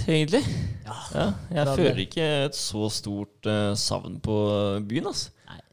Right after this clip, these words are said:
Speaker 1: Nei.
Speaker 2: Det er litt hyggelig i juletidene, når det er veldig mange som er hjemme, som egentlig er, eh, ute av bys og jobber og studerer og bla, bla, bla, at alle sammen møtes i jula. Det er litt hyggelig, da.
Speaker 1: Se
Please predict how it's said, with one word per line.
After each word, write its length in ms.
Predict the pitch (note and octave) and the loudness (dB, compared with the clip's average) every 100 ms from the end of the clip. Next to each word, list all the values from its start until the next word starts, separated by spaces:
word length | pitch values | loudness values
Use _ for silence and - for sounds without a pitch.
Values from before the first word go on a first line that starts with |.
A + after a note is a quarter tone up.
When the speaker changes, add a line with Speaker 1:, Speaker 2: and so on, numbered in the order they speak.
| _ | _
Speaker 1:
Nei. 160 | - - - _ - | -4 -4 -4 _ -12
Speaker 2:
Det 60 | |
er 60 | D#3 | -8
litt 160 | F#3+ F3 | -6 -6
hyggelig 240 | D#3 C#3+ | -4 -2
i 80 | D3 | 0
juletidene, 520 | C#3+ B2 A#2 A2 C3 C#3 | -2 -4 -6 -6 -4 -4
når 140 | C#3 C3+ | -2 -2
det 40 | |
er 80 | C3 | -2
veldig 120 | B2 | -4
mange 160 | A#2+ A#2+ | -4 -6
som 100 | - | -4
er 60 | A#2 | -2
hjemme, 560 | B2 A2+ G#2+ A2 A2 A2 | -2 -2 -4 -4 -4 -6
som 160 | - | -6
egentlig 380 | A#2 G#2+ G#2 A#2 | -6 -6 -4 -2
er, 340 | A2 A2 A2+ A2 | -2 -2 -2 -2
eh, 360 | A2 A2 A2+ A#2 | -2 -2 -2 -4
ute 160 | - | -4
av 140 | G2+ G#2+ | -4 -4
bys 280 | A2 G#2+ - A#2 | -4 -6 -4 -2
og 240 | A2 A2 | -2 -2
jobber 320 | A#2 G#2 G#2 | -4 -6 -8
og 80 | G#2+ | -6
studerer 500 | - G#2+ G#2+ G#2 G#2 | -4 -2 -2 0 -2
og 200 | G#2 G#2 | 0 0
bla, 120 | G#2 | -2
bla, 120 | G#2 | -2
bla, 200 | G#2 A#2 | -2 0
at 140 | B2 - | 0 0
alle 180 | A#2+ G#2+ | -2 -2
sammen 240 | A2 A2+ | -2 2
møtes 260 | A#2 G#2 - | 2 0 -2
i 40 | |
jula. 200 | A2 A#2 | -2 -2
Det 100 | B2+ | 0
er 60 | C#3 | -2
litt 100 | B2+ A#2+ | -2 -4
hyggelig, 240 | G#2+ G#2+ | -4 -2
da. 60 | A2 | 0
Speaker 1:
Se 200 | - | 2